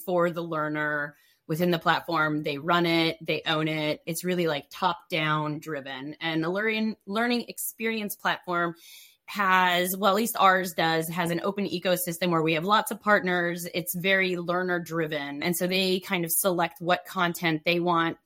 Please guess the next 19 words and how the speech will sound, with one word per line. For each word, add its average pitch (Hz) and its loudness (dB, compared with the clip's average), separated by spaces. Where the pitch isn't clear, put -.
to 185 -2
be 147 -8
viewing 262 2
and, 175 2
um, 151 -2
rating 185 2
their 156 -2
skills 226 2
and 165 2
upskilling 175 0
themselves 151 -4
towards 156 -6
where 143 -6
they 131 -8
wanna 123 -10
be. 113 -10
So 156 0
while 165 0
the 151 -4